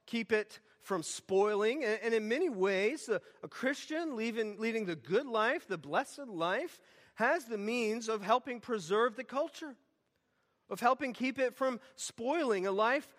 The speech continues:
lived in dedication to the Lord is a life that will, um, influence those around us in our sphere of influence, that will influence them for good.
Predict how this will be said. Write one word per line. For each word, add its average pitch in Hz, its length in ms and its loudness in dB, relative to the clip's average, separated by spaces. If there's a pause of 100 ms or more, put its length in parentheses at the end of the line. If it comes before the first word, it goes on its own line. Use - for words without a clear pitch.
(160)
lived 208 520 4
in 196 100 -2
dedication 220 800 0
to - 140 -8
the 196 140 0
Lord 226 440 2
is 185 140 -6
a 190 60 -4
life 226 520 0 (280)
that 214 200 2
will, 214 320 2 (240)
um, 160 300 -2 (920)
influence 285 1040 -2
those 202 300 0
around 202 420 0
us 139 300 -6
in 175 100 -4
our 165 80 -2
sphere 202 320 -2
of 180 80 -4
influence, 170 520 -4
that 160 140 -14
will 139 140 -16
influence 196 400 -8
them 156 100 -12
for - 120 -16
good. 214 380 -10